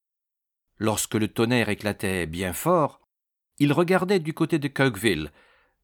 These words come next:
se disant que quelques-unes des longues cheminées pourraient bien être renversées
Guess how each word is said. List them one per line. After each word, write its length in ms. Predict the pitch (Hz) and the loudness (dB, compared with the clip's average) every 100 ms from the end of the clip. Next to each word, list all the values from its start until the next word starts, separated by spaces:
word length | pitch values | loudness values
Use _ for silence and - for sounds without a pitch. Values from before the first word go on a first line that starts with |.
| - | -8
se 180 | - 127 | 0 0
disant 460 | 117 120 143 127 | 2 2 2 2
que 140 | - 113 | 2 0
quelques-unes 800 | - 120 110 127 113 143 123 104 | 2 2 2 2 2 2 0 2
des 120 | 113 | 2
longues 460 | 110 143 156 131 | 4 2 0 -2
cheminées 640 | 117 127 117 120 135 170 175 _ _ _ _ _ | -2 -2 0 2 2 0 -2 _ _ _ _ _
pourraient 260 | 147 147 143 | 0 4 4
bien 260 | 120 131 131 | 4 2 4
être 320 | 127 - 123 | 2 2 2
renversées 680 | 120 123 117 - - 123 | 2 2 2 0 2 2